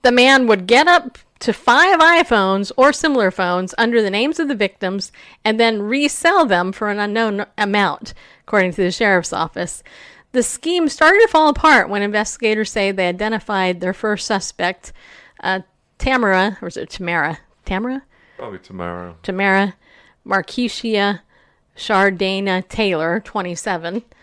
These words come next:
Speaker 1: Investigators say the Spartanburg woman confessed that she used her position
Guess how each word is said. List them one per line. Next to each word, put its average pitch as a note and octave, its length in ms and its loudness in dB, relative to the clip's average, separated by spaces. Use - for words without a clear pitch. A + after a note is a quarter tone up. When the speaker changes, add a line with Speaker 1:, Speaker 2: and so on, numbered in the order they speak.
Speaker 1:
Investigators A#3 640 2
say A3+ 440 2
the F3 100 -4
Spartanburg G#3 800 2
woman G#3 320 0
confessed G#3 480 -4
that - 140 -6
she G#3 140 -8
used A#3+ 300 -4
her A3+ 100 -2
position G#3+ 560 -4